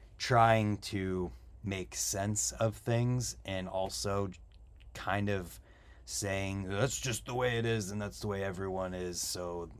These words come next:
I'm a company owner, and that's just how it should, that's how it is." And in regards to the grip thing, apparently it had to do with them not wanting to change the name of the grip and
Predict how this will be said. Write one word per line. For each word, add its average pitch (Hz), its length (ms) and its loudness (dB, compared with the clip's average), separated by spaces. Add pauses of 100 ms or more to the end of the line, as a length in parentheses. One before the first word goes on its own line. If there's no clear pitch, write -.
(260)
I'm 107 200 4
a 95 40 -2
company 98 460 -2
owner, 87 340 -6
and 85 200 -8
that's 87 240 -4
just - 260 -10
how 85 200 -2
it - 100 -14
should, - 320 -10
that's 85 260 -8
how 85 220 -4
it 85 80 -8
is." 78 360 -8 (920)
And 95 500 0 (480)
in 117 160 6
regards 98 600 2
to 95 260 -2
the 85 260 -8
grip 165 380 6
thing, 92 460 -6 (300)
apparently 101 680 -2
it 92 160 -4
had 95 280 2
to 98 100 -8
do 90 220 -6
with 90 280 -6 (300)
them 107 260 2
not 98 220 4
wanting 92 320 -4
to - 120 -12
change 92 580 -6
the 87 100 -8
name 92 580 -4 (140)
of 123 240 2
the 135 100 2
grip 143 380 2 (880)
and 95 680 -2